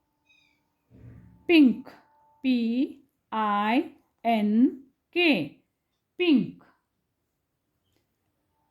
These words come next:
मिनी, एम आय एन आय, मिनी, मिनी. So स्टुडंट, या पद्धतीनं आपल्याला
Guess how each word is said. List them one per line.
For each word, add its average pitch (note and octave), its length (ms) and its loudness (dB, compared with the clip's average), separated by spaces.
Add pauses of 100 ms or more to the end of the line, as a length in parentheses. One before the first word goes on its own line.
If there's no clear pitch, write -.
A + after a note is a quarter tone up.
मिनी, B3 680 4 (440)
एम G#3+ 400 -4 (480)
आय G#3 520 -2 (420)
एन A3 460 0 (500)
आय, B3+ 360 0 (260)
मिनी, C#4 1400 -2 (240)
मिनी. C4 440 2 (640)
So G#4+ 200 -2
स्टुडंट, C4 400 -2 (220)
या D#4+ 240 0
पद्धतीनं A#3+ 680 -2 (120)
आपल्याला A#3+ 560 -2